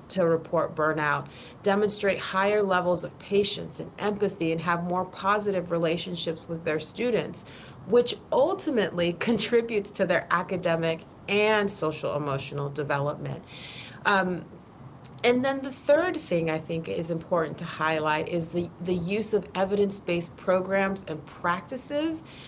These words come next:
to support students' S E L. Evidence-based S E L practices are truly grounded in the research and the principles of, of child development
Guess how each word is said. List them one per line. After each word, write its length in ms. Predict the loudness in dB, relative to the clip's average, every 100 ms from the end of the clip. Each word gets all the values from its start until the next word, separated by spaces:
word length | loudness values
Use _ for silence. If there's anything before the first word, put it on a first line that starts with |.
| -8
to 100 | 0
support 640 | 4 4 2 -4 2 4 4
students' 540 | 2 0 0 0 -2 -4
S 240 | -2 0
E 140 | 0
L. 320 | 0 0 -6 -10 -16 -18 -16 -16 -4 2
Evidence-based 800 | 4 4 0 2 4 4 4 0
S 220 | 0 0
E 80 | 2
L 100 | 2
practices 800 | 0 0 0 0 -4 -2 -2 -2
are 240 | 0 0 0
truly 480 | -6 -2 2 2 2
grounded 560 | -2 0 0 2 2 2
in 100 | 0
the 120 | -4
research 640 | -2 0 2 2 0 -2 -8
and 140 | -8
the 60 | -10
principles 920 | -12 0 2 2 0 0 2 2 0
of, 220 | -2 -2 -6 -14 -2
of 260 | 0 0 0
child 480 | 2 4 4 2
development 640 | 0 0 2 2 0 -4 -4